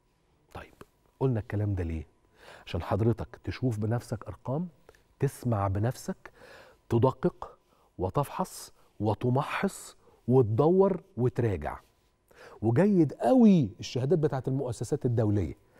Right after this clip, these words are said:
عشان ما يجيش حد يقول لك: "إيه ده كلامهم منهم فيهم". ارجع بقى، ارجع لفيتش وارجع ايكونومست وارجع الاف دي اي، ارجع للي انت عايزه والبنك الدولي.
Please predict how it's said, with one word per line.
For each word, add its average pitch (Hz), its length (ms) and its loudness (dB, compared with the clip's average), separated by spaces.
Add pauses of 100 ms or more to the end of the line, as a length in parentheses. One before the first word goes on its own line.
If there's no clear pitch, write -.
(200)
عشان 87 160 -8
ما 85 60 -2
يجيش 110 200 -2
حد 120 260 0
يقول 120 220 4
لك: 113 140 0
"إيه 139 100 -2 (460)
ده 175 80 -6
كلامهم 180 480 4
منهم 156 340 4
فيهم". 139 260 -2 (580)
ارجع 180 300 0
بقى، 156 260 -6 (400)
ارجع 135 220 0
لفيتش 113 340 -2
وارجع 120 220 4
ايكونومست 123 520 0
وارجع 120 200 2
الاف 113 200 -2
دي 117 140 0
اي، 139 220 4 (260)
ارجع 160 240 -2
للي 127 240 2
انت 170 180 0
عايزه 117 300 2 (200)
والبنك 127 420 4
الدولي. 131 460 4